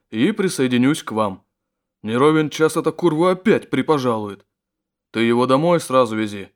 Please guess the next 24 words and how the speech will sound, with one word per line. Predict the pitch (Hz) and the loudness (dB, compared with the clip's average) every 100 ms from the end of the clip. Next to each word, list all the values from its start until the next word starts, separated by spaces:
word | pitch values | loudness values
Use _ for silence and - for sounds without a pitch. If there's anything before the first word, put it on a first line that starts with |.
| - | -10
а | 104 | -8
там | 101 139 165 | 0 0 2
посмотрим". | - - 110 110 104 98 92 _ _ _ _ _ _ _ _ _ _ _ _ _ | 0 0 -4 -4 -6 -12 -16 _ _ _ _ _ _ _ _ _ _ _ _ _
Антон | - 117 214 214 | -6 -6 -4 -4
деловито | 151 143 156 151 | -2 -2 -4 -8
согласился. | - 135 139 139 104 - - _ _ _ _ _ _ _ _ _ _ | -10 -6 -6 -6 -12 -14 -20 _ _ _ _ _ _ _ _ _ _
"Понял, | - 196 214 214 180 - | -6 -2 0 0 -4 -8
выполняю". | - 170 196 214 214 202 131 - _ _ _ _ _ _ _ _ _ | -8 -6 -2 0 0 0 -4 -12 _ _ _ _ _ _ _ _ _
Однако | 113 120 233 208 | -4 -2 -2 -2
боярин | 143 156 185 175 143 | -4 -4 -4 -4 -6
уже | 131 156 | -6 -4
его | 147 143 | -4 -4
не | 151 | -6
слышал, | - 123 113 - 101 _ | -6 -8 -8 -10 -20 _
растворившись | - 110 - 143 151 - - | -10 -8 -6 -8 -8 -10 -10
в | 135 | -6
воздухе. | 120 101 - - - _ _ _ _ _ _ _ _ _ _ _ _ _ _ _ _ _ _ _ _ _ | -6 -8 -18 -20 -20 _ _ _ _ _ _ _ _ _ _ _ _ _ _ _ _ _ _ _ _ _
Между | 131 196 175 | -4 -4 -4
тем | 180 202 | -6 -6
Сергей | 196 151 127 185 | -4 -6 -4 -4
кое-как | 180 143 185 151 143 156 | -4 -4 -2 -2 -6 -8
вышел | 127 143 131 | -8 -6 -4
на | 127 | -4
улицу. | 135 104 98 - - | -2 -4 -8 -16 -20